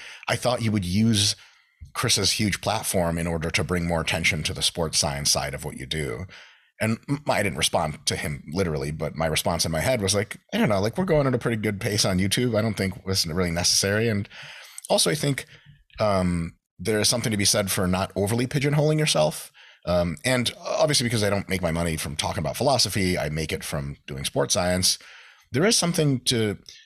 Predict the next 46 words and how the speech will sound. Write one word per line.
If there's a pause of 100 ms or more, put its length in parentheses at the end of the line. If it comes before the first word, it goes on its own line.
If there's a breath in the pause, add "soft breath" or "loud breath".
be
seen
as
a
slightly
more
complete
human
being. (240)
Um, (180)
I
think
that, (1000 loud breath)
uh,
this
especially
happens
with,
uh, (140)
Instagram,
I
notice. (440 loud breath)
If
I
post
some
kind
of
joke
or
something,
or
some
funny,
like,
you
know,
like,
uh,
my
Instagram,
I'll
see
something
funny,
I'll,